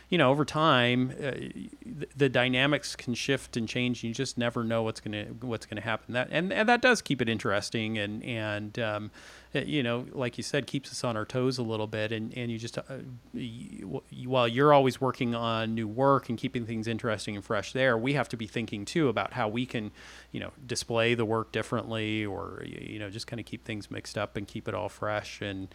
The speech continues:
and, uh, it's, it, it's fun. It, it's what, uh,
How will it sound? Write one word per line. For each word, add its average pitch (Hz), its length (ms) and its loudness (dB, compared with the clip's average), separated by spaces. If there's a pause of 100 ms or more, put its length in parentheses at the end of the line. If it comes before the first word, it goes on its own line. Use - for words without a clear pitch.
(380)
and, 110 420 -6
uh, 113 160 0
it's, - 160 -6
it, 143 200 -4 (160)
it's 156 120 -4
fun. 123 340 2
It, 107 180 -6
it's 131 200 -6
what, - 380 -2
uh, 131 280 4